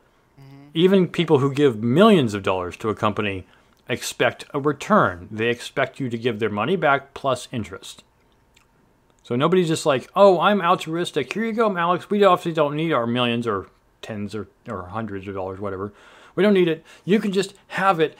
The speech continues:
Speaker 2: I expect nothing in return." Nobody's doing that. The company itself was built up not with that intention.
Speaker 1: Mm-hmm.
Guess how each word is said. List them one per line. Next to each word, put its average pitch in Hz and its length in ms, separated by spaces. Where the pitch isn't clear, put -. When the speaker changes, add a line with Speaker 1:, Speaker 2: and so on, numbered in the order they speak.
Speaker 2:
I 160 120
expect 190 340
nothing 185 380
in 180 80
return." 127 420
Nobody's 240 300
doing 269 240
that. 120 160
The 160 100
company 254 360
itself 180 460
was 156 120
built 202 360
up 196 300
not 175 300
with 170 140
that 151 260
intention. 165 580
Speaker 1:
Mm-hmm. 135 280